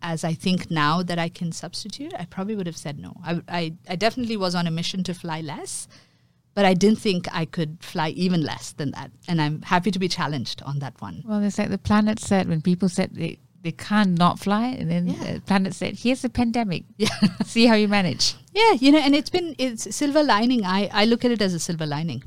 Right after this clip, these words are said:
Speaker 1: right? When, when you've had a prolonged period of a tough time with the pandemic, but the environment has done so well in that,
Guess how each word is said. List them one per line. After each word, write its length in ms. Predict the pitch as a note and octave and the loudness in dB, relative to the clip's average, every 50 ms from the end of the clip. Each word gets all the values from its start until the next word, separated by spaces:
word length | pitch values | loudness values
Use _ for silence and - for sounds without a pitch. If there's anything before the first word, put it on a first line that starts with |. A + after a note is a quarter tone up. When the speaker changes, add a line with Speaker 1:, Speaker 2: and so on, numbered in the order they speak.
| - - - | -14 -10 -6
Speaker 1:
right? 200 | D3+ D3 E3+ F3+ - | -4 -4 -4 -6 -6
When, 460 | - F3+ E3+ D#3 D#3 D#3 D3+ D#3 D#3+ - _ | -2 0 2 2 4 4 2 2 -2 -4 _
when 500 | - D#3+ E3+ E3 D#3+ E3 E3 - - - _ _ _ _ _ | -8 -4 -2 0 0 0 -2 -4 -10 -14 _ _ _ _ _
you've 280 | F3 F3 F3 F3+ E3 E3+ | -8 -2 -2 -2 0 -2
had 220 | E3+ - G#3 G#3 | -4 -4 -2 -2
a 40 | G#3 | -4
prolonged 840 | - - - G3+ F3 E3 E3 D#3+ D#3 E3 F3+ F3+ F3+ F3 - - - - _ _ | -4 -4 -2 -2 0 0 0 0 0 2 2 2 0 -2 -4 -10 -12 -16 _ _
period 500 | - F3 D#3+ D#3 D3+ D3+ D3 D3 D#3+ - _ | -6 -4 -4 -2 -2 -4 -6 -6 -10 -12 _
of 260 | - D#3 C#3 - - - | -10 -10 -10 -10 -12 -12
a 60 | - | -12
tough 320 | - - - D#3 C#3+ - - | -12 -10 -10 -12 -12 -12 -14
time 280 | - - D3 D3 D3+ | -12 -8 -6 -6 -6
with 100 | D3 C#3+ | -6 -8
the 80 | - C#3 | -10 -12
pandemic, 600 | - - C#3 C#3 F3+ A#3+ C#4 A#3+ C#3 - - - - _ _ _ _ _ _ _ _ _ - | -12 -10 -10 -10 -10 -8 -8 -8 -8 -8 -12 -16 -20 _ _ _ _ _ _ _ _ _ -8
but 120 | F#3 D#3 | -2 0
the 100 | F3 E3 | 2 2
environment 480 | D#3+ D#3+ E3 D#3+ F3 G3 G3+ G3+ F3+ - | 4 4 4 4 6 6 4 4 2 0
has 120 | E3+ D#3 | -2 -4
done 220 | - D#3+ D3+ D3+ | -4 -2 -2 -2
so 220 | C#3+ - - F3 E3 | -2 -2 -2 -2 -2
well 240 | D#3+ D3+ C#3+ C#3+ C#3+ | -2 -2 -4 -4 -4
in 120 | C3+ C3+ | -6 -6
that, 160 | C#3 C3+ D3 | -8 -8 -12